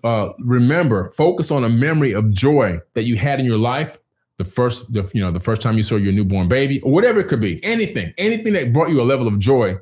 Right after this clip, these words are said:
that's memorable, and it will begin to change and alter your emotions and your hormones in your body. Your cortisol will go down, right? And then you can begin to speak positive to yourself about yourself.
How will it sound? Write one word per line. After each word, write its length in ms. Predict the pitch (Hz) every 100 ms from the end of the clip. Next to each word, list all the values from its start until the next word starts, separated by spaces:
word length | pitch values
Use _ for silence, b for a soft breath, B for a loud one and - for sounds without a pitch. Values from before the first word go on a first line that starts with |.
| _ _ _ -
that's 180 | 117 110
memorable, 640 | 120 147 107 92 90 - _ _ _ _ _
and 120 | 127 143
it 40 |
will 120 | 147
begin 340 | 127 120 156 147
to 140 | 127
change 460 | 107 - 147 180 143
and 80 | -
alter 400 | 147 151 147 123
your 180 | 120
emotions 460 | 117 107 127 160 139
and 100 | 123
your 100 | 110
hormones 380 | 113 139 131 117
in 60 |
your 100 | 113
body. 260 | 95 101 101
Your 100 | 101
cortisol 440 | 98 131 139 139 135
will 80 |
go 180 | 135 131
down, 340 | 123 101 104 143 _ -
right? 280 | 104 127 - B B B B B
And 160 | 139 135
then 400 | 147 151 156 - _ _
you 120 | 135 147
can 160 | 143
begin 200 | 143 143
to 80 | 131
speak 400 | 117 - 151 151
positive 680 | - 143 156 151 127 117 101
to 120 | - 139
yourself 580 | 120 110 - 139 131 -
about 420 | 107 98 139 143
yourself. 520 | 107 98 107 98 104